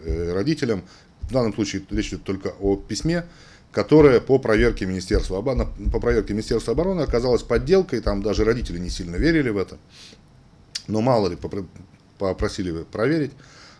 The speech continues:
Вот, э, то есть вероятность подделки очень высока. Что касается того, что государство, так сказать, игнорирует их, я думаю, что они преувеличивают, потому что, скорее всего, возможно, их контакты сов-, сведены до минимума с премьер-министром, с министром обороны.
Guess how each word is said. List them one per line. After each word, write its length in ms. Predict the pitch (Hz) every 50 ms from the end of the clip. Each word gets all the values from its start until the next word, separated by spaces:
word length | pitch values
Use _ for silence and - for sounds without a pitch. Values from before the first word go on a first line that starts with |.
| _ _
Вот, 300 | - 87 90 92 92 -
э, 300 | 98 98 95 95 92 92 90
то 60 | - 101
есть 120 | 85 -
вероятность 400 | 101 113 135 143 135 120 101 -
подделки 400 | - 104 101 120 143 135 139 -
очень 240 | 104 98 - 101 98
высока. 400 | 92 87 - 95 - - 71 - - - - - - _ -
Что 140 | - 151 151
касается 480 | 160 151 - 160 156 156 151 151 143
того, 260 | 110 - 123 147 160
что 300 | 147 143 135 117 101 95 -
государство, 520 | - - - 117 127 143 143 139 - 113 -
так 120 | - -
сказать, 280 | - - 104 95 - 98
игнорирует 640 | 95 98 104 110 135 170 180 170 147 113 - - 104
их, 180 | 98 92 - 90 101
я 160 | 117 135 131
думаю, 260 | 135 139 131 131 117
что 280 | - - 95 92 92 101
они 240 | 101 120 135 139
преувеличивают, 600 | 131 - 117 117 120 135 135 110 - - - -
потому 280 | - - 80 76 82 82
что, 120 | - -
скорее 260 | - - - 107 139 135
всего, 280 | - - 120 120 - - - - - - -
возможно, 500 | 104 104 98 120 151 180 185 160 147 123
их 180 | 98 104 110 -
контакты 480 | - 113 107 - - 156 151 - -
сов-, 240 | 104 - 104 101 104
сведены 320 | - - 107 101 107 131 131
до 140 | 110 113
минимума 400 | 110 127 131 120 110 95 87 80
с 140 | - - -
премьер-министром, 840 | - - 73 76 90 117 147 147 139 127 131 120 104 - 92 85 85
с 80 | -
министром 360 | 95 95 101 98 - 92 90
обороны. 420 | 85 78 90 104 135 156 143 120